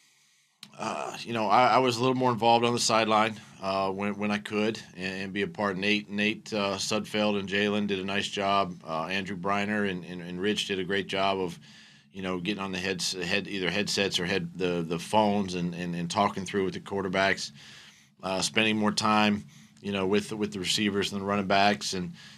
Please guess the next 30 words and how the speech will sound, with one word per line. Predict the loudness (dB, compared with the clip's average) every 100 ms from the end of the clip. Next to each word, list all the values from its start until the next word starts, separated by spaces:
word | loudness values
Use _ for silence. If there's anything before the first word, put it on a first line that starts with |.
| -20 -14
and, | -4 -2 -2
and | -2 -2
sort | 0
of | 0
bridging, | 2 2 2 0 -2 -2
bridging | 0 0 -2
that | -2 0
gap. | 4 4 4 0 -18 -20 -20 -8
Uh, | -2 0
Coach | 0 0 0 0
Peel | 2 2
did | 4 2
a |
great | 2 2
job | 2 6 6 6
of, | 2 -2
of | -8 -10
communication. | -6 -4 -4 2 2 2 0
So | 0 4
we | 8
all | 8
just | 6 2
kinda | 2 2
took | 2 0 2
ownership | 2 4 2 2
in | 2
that | 4 4 2
and, | -2 -4
and, | -4 -4 -2
uh, | 0 2 2